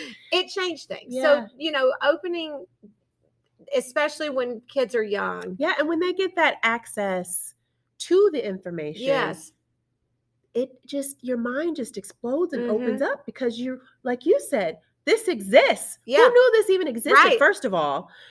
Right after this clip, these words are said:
Speaker 2: Then you get to grow in it
Speaker 1: Mm-hmm.
Speaker 2: and learn more and more and more,
Speaker 1: Mm-hmm.
Speaker 2: and you just grow from there.
Speaker 1: Yeah.
Speaker 2: So we need that information, that education in whatever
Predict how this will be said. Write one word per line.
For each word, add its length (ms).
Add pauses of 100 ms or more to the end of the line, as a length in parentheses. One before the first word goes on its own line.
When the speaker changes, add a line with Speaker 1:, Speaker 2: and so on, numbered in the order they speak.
Speaker 2:
Then 520
you 80
get 160
to 120
grow 440
in 120
it 200
Speaker 1:
Mm-hmm. 440
Speaker 2:
and 140
learn 240
more 320
and 80
more 200
and 80
more, 100
Speaker 1:
Mm-hmm. 80
Speaker 2:
and 80
you 80
just 240
grow 260
from 220
there. 280
Speaker 1:
Yeah. 200
Speaker 2:
So 180
we 220
need 400
that 220
information, 760
that 180
education 600
in 120
whatever 400